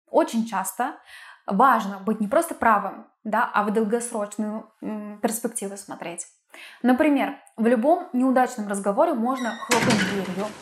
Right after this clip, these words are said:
а можно вспомнить, для чего вы вообще всё это затеяли, и совладать со своими эмоциями и продолжить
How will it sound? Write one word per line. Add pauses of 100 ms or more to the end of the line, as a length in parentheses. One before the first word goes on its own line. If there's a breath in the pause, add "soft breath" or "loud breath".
(440 loud breath)
а
можно
вспомнить,
для
чего
вы
вообще
всё
это
затеяли, (640 loud breath)
и
совладать (220)
со
своими
эмоциями
и
продолжить